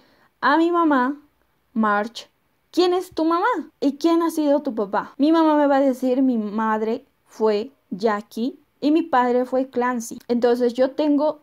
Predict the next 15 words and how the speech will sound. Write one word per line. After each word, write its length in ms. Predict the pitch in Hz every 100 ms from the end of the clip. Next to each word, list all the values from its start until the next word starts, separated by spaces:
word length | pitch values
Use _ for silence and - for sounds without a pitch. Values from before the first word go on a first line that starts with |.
| -
a 300 | 220 220 208
mis 400 | 220 277 320 320
abuelos 1080 | 220 208 220 226 262 254 - - - - - -
de 160 | 339
parte 420 | 370 247 226 226 202
de 140 | 190
mi 100 | 185
mamá, 400 | 190 202 262 - _ _
porque 280 | 285 285 330
son 200 | 254 226
los 180 | 190 196
más 480 | 208 190 202 269 - _ _ 262
mayores 500 | 294 311 330 339 285
del 180 | 302
hogar, 360 | 311 320 285